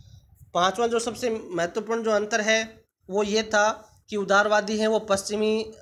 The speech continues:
सभ्यता और संस्कृति से प्रभावित थे, जबकि उग्रवादी प्राचीन हिंदू धर्म, सभ्यता और संस्कृति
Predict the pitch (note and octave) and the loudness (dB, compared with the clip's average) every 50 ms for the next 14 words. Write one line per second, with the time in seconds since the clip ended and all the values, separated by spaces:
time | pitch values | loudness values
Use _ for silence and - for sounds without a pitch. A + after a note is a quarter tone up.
0 | - - _ - - - G3+ G3 G#3 G#3+ G#3 A3 G#3+ G3 - G#3 G#3 G#3 G#3 G#3+ | -20 -20 _ -12 -6 -4 -2 -2 -2 0 2 2 2 2 2 0 -2 0 -2 -2
1 | G3+ G#3 - G#3+ G#3 A3 G#3 G3+ F#3+ F3+ E3 E3+ F#3 G3 G#3+ G#3 G#3+ - G#3+ G#3+ | -4 -2 -4 -2 -2 -2 0 0 -2 -2 0 0 0 0 0 -2 -2 0 2 2
2 | G#3+ - - - - _ _ _ _ _ _ _ _ _ _ _ _ D#3 F#3 G#3 | 2 0 -4 -10 -20 _ _ _ _ _ _ _ _ _ _ _ _ 0 0 0
3 | G3 F3+ - G#3+ G#3+ G#3 G#3 G3+ G#3+ G#3 G#3 G#3 G3+ G#3 G#3+ G#3+ G#3+ G#3+ - - | 0 0 -4 -4 -4 -2 -2 -2 0 2 2 2 2 0 -2 -4 -6 -8 -4 0
4 | F#3 F3+ F#3 - - G#3+ G3+ F3+ G3 G3 G3+ G#3+ G3 E3 F3 F#3 G3+ G3+ - G#3 | 0 0 0 0 -2 -4 -2 -2 -2 -2 -2 -4 -4 -4 -4 -4 -2 -2 -2 -2
5 | G3 G3+ G3+ G3+ - G3+ G3 G3 G3 F#3+ F3+ - - G3+ G3+ G3+ - - G2 F#2 | -2 -2 -2 0 2 2 2 2 2 -2 -2 -2 -2 -2 -2 -2 -4 -6 -6 -6
6 | - - G#3 G3+ G3+ G3+ G3+ - _ | -6 -8 -8 -6 -6 -8 -10 -16 _